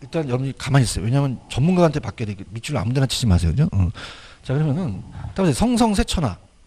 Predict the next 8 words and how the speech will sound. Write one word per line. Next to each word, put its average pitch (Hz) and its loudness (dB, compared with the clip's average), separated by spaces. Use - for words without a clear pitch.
어, 101 -2
성성세천하. 160 -2
어, 87 -10
성성세천하겠죠. 160 -4
아, 92 -8
이렇게. 87 -12
아, - -20
알았어요. 98 -8